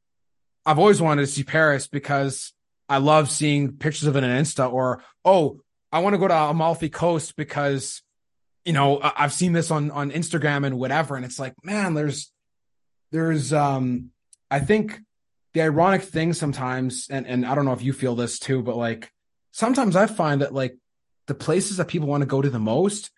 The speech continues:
can be some of the most underwhelming experiences because you get there and you're like,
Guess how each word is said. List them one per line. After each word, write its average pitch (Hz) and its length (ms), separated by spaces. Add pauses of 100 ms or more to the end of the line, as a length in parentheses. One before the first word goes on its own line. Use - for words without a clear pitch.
(360)
can 160 120
be 160 400
some - 160
of 180 40
the 170 60
most 156 260
underwhelming 147 500
experiences 110 600
because 156 280
you 175 60
get 180 220
there 185 100
and 151 80
you're 135 80
like, 123 240